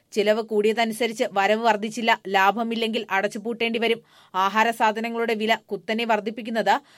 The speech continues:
ഹോട്ടൽ ഭക്ഷണത്തെ മാത്രം ആശ്രയിച്ചു കഴിയുന്ന സാധാരണക്കാരെ ബാധിക്കുമെന്നറിയാം. ഹോട്ടൽ ആൻഡ് റെസ്റ്റോറന്റ് അസോസിയേഷൻ ജില്ലാ സെക്രട്ടറി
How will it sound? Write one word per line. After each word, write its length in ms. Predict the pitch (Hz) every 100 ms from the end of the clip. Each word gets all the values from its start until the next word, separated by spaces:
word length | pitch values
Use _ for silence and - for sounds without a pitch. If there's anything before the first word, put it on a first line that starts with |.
| _ -
ഹോട്ടൽ 300 | 208 208 226
ഭക്ഷണത്തെ 520 | 214 214 233 226 233
മാത്രം 360 | 233 220 233 220
ആശ്രയിച്ചു 500 | 196 202 233 226 240
കഴിയുന്ന 340 | 226 233 233 208
സാധാരണക്കാരെ 680 | - 196 202 208 226 233 226 214
ബാധിക്കുമെന്നറിയാം. 840 | 202 202 214 226 233 226 220 233 - _ _
ഹോട്ടൽ 340 | 220 214 233 233
ആൻഡ് 220 | 226 208
റെസ്റ്റോറന്റ് 480 | 202 233 226 240 226
അസോസിയേഷൻ 560 | 220 226 240 220 240 214
ജില്ലാ 240 | 196 208
സെക്രട്ടറി 460 | 220 240 233 202